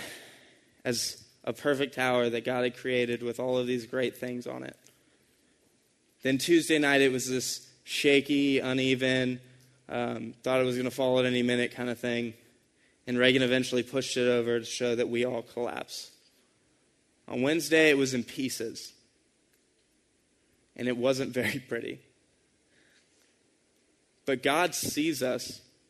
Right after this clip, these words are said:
like we're that tower. And he says, "I wanna redeem them. I wanna make that beautiful." He takes us from our wreckage and makes us beautiful.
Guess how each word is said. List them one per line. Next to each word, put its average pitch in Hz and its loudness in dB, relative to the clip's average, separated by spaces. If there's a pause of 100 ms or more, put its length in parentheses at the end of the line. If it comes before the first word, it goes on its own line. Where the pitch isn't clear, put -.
(300)
like 131 0
we're 135 2
that 127 -2
tower. 123 -8 (500)
And - -12
he 123 -6
says, 120 -4 (800)
"I 131 -8
wanna 139 -2
redeem 120 -2
them. 71 -14 (240)
I 131 -6
wanna 147 0
make 143 2
that 123 -2
beautiful." - -8 (1600)
He 135 -2
takes 156 2
us 208 0
from 202 -2
our 180 2
wreckage 131 0 (300)
and 127 0
makes 139 2
us 147 0
beautiful. 120 -2